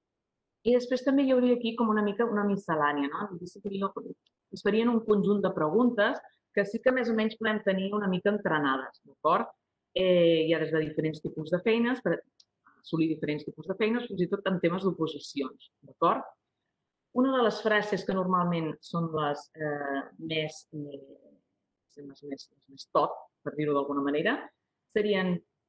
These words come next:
com ens descriuríem a nosaltres mateixos, no? Eh, de fet, no tenim mitja hora, mm,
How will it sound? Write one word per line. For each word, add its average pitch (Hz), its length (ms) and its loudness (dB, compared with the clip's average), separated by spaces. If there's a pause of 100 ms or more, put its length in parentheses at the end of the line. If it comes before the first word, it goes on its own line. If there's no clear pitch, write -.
com 269 160 6
ens 262 160 4
descriuríem 233 720 0
a 220 80 2
nosaltres 170 560 2
mateixos, 143 540 -2 (100)
no? 240 260 0 (380)
Eh, 151 800 0 (160)
de 165 180 -8
fet, 170 160 0
no 175 120 0
tenim 151 280 -2
mitja 160 240 2
hora, 190 140 -2 (180)
mm, 151 300 -12